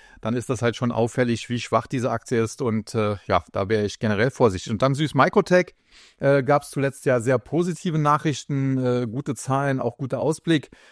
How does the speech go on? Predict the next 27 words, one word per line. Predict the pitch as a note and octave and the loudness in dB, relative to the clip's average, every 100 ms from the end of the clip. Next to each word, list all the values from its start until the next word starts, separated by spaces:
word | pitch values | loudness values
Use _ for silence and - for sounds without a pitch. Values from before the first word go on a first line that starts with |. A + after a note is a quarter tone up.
| _ | _
und | - A#2+ | -6 -4
das | A#2 | -2
wurde | C3+ B2+ | 0 2
dann | C3 B2 | 2 2
auch | A#2+ A#2 | 0 0
von | - A#2+ | -2 0
einigen | A#2+ B2+ A2+ A2 A2+ - | 2 2 2 0 -2 -2
gefeiert. | A#2+ - B2+ E3+ F3+ F3 - _ _ _ | -4 0 0 2 0 0 -14 _ _ _
Allerdings | C#3 C3+ D3 - | -2 0 -2 -4
eine | D3 D3 | -4 -2
Analystin | C3 B2+ D#3 - C#3 | 0 2 2 0 0
hat | C3 C#3 | 0 0
da | |
etwas | C3 B2 A#2+ - | -2 0 -4 -2
Wein | G#2+ C3+ F#3 | 0 2 0
in, | - E3 D#3+ D3+ - - | 0 -2 -2 -2 -6 -6
äh, | A#2+ A2 | -2 2
Wasser | D3 - | 2 2
in | F3 | 0
den | D#3+ | 2
Wein | C3+ D3+ | 0 0
gegossen, | C3+ B2 C3 C3 | 0 0 0 0
so | B2 | -2
rum | D3 C#3+ | -2 -4
ist | C3 | -4
es | A#2 A2+ | -4 -2
richtig. | C3 - B2 | -2 0 -4